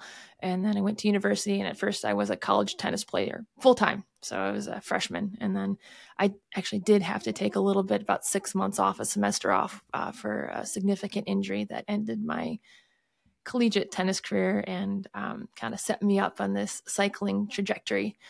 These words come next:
From there, I went directly, um, and got my Bachelor's of Science in Human Performance or Athletic Training. From there, I went and worked at, um, Big Ten. At the time, it was Big Ten. So it just means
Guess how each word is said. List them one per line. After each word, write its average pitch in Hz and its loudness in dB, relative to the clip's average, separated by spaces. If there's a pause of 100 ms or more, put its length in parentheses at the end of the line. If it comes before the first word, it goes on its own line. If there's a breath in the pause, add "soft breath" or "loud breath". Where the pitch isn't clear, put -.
(440 loud breath)
From 208 4
there, 196 6
I 190 0
went 202 -2
directly, - -2
um, 101 -4 (160)
and 196 0
got - -4
my 208 -2 (200)
Bachelor's 196 0
of 196 -4
Science 190 -2
in 196 -2 (1080)
Human 202 -4
Performance 196 -4
or - -4
Athletic - -4
Training. 214 -2 (420 loud breath)
From 208 4
there, 196 8
I 196 6
went 190 2
and 202 0
worked 196 2
at, 190 0
um, 196 0 (160)
Big 208 6
Ten. 196 4 (560 loud breath)
At 202 -8
the 196 -4
time, 202 0
it - -
was 185 -2
Big 202 -2
Ten. 190 -2 (240 loud breath)
So - -8
it 196 -2
just 196 -2
means 190 -2